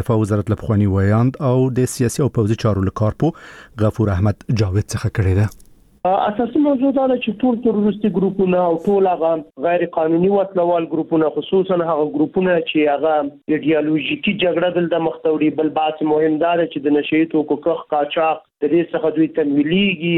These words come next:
Speaker 2: او د دوی هدف یوازې دا ده چې د ناامنۍ په شتون کې خپله ایډیالوژي او ترڅنګ یې خپل امکانات پراخوي. طبیعي خبره ده چې هغه افغانستان ته او افغانانو ته ګواښ دی. هر هغه څوک که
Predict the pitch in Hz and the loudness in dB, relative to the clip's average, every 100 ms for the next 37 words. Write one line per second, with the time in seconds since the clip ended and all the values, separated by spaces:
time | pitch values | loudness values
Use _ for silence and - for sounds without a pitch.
0 | 156 147 143 160 160 151 156 196 180 175 | 2 0 -2 0 0 0 -2 0 2 2
1 | 170 160 156 160 156 151 135 147 143 143 | 2 0 0 0 0 -2 -2 0 2 0
2 | 170 180 180 147 - 185 170 147 131 - | 0 0 -4 -6 -2 -2 0 0 0 -6
3 | - - - - 147 - 190 190 180 160 | -20 -20 -16 -6 -6 -2 -2 0 0 0
4 | 170 160 160 143 160 156 147 151 143 - | 0 0 0 -2 0 0 0 -4 -4 -2
5 | 190 185 156 156 147 - 180 170 151 156 | -2 0 0 0 -2 -4 -2 0 -2 -2
6 | 147 180 185 185 165 151 151 151 143 156 | 0 0 -2 -2 -4 -2 -4 -2 0 0
7 | 180 170 156 165 156 147 151 143 139 156 | 0 -2 0 0 0 0 0 -2 0 -2
8 | 151 _ - 135 143 147 143 180 175 170 | -4 _ -6 -2 0 0 -2 -2 0 0
9 | 156 147 143 143 156 151 151 151 131 151 | 0 0 -2 -2 0 0 0 -2 -2 0
10 | 151 147 135 131 160 156 147 151 185 180 | 0 -2 -2 -2 -2 -2 -2 -2 -2 -2
11 | 180 | -2